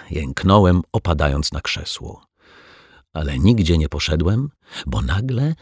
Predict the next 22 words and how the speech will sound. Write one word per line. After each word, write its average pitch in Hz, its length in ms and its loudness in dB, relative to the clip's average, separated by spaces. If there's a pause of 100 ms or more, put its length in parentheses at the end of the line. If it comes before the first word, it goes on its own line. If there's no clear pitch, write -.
(140)
spośród - 480 -4
kolorowych 82 500 0
plam 104 340 2
i 85 120 0
zygzaków 80 640 -2
wyłonił 92 520 4
się 76 300 0
chudy 165 460 0
jegomość 90 760 -4
z - 100 2
kaktusem 73 680 -2
w - 40 -2
ręku. - 600 -10 (500)
Detektyw 139 540 2
Pozytywka - 840 0
przedstawił - 600 -4
się, 185 260 -2 (240)
nie 104 180 8
zważając 82 640 2
na 82 120 2
moje 73 260 0
zamroczenie. 120 760 0